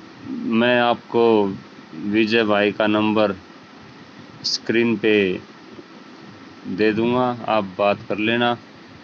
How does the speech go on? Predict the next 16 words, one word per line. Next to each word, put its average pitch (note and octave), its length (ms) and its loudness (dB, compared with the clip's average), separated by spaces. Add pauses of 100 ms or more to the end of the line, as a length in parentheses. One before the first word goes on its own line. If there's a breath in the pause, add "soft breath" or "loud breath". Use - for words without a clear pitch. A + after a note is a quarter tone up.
(100)
एड्रेस A2 420 0
इनका A2 300 2 (220)
शहर, A2+ 540 0 (160)
जो A2 180 2
main, A2 460 0 (140)
main A#2 300 0
शहर A2 320 0
सोनीपत G#2 680 -2 (720)
हरियाणा G#2 460 2
है। F2 260 -2 (1400)
ठीक A#2+ 180 0
है C3+ 80 2
सर, C#3 360 0 (1120)
वीडियो B2 340 2
कैसी B2 380 0
लगी, B2+ 460 2